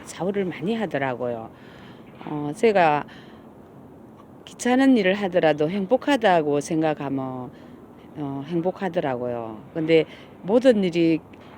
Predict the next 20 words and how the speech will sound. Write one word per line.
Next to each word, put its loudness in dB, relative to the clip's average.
귀찮고 -2
짜증나고 0
이래 0
하면 -4
그 -2
자체가 4
하루, 0
어, -10
사는 -2
게 0
몹-, -4
몹시 0
고달프거든요. -4
그러니까 -6
우리가 -4
정말 -6
생각이 -8
중요한 -10
것 -12
같아요. -16